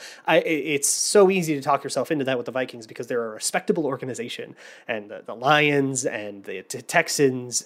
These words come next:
and lately the Giants, like, are not. That is how the Vikings pulled together a team that could be such a huge contender in nineteen ninety-eight or even go to two thousand nine or even go to twenty seventeen. That's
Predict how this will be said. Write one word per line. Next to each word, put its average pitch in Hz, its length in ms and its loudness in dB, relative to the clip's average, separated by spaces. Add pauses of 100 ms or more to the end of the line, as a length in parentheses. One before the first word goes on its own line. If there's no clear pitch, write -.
and 104 380 -14 (440)
lately 143 460 2
the 127 140 -8
Giants, 151 600 2
like, 131 200 -8
are 147 120 4
not. 120 580 -8 (580)
That 151 400 2 (500)
is 139 160 4
how 156 220 4
the 143 120 2
Vikings 117 680 -4 (200)
pulled 165 220 6
together 135 400 -2
a 120 60 -4
team 143 320 -4
that 113 120 -6
could 123 140 -10
be 131 140 -8
such 123 240 -4
a 123 40 -16
huge 120 240 -14
contender 117 400 -10
in 107 140 -12
nineteen 113 300 -14
ninety-eight 107 520 -6
or 117 220 -6 (220)
even 131 180 -2
go 127 100 2
to 113 80 -2
two - 140 -6
thousand 110 380 0
nine 104 260 -6
or - 80 -12
even 127 180 -4
go 131 120 4
to 120 80 2
twenty 117 280 -4
seventeen. 107 640 -6 (380)
That's 143 460 4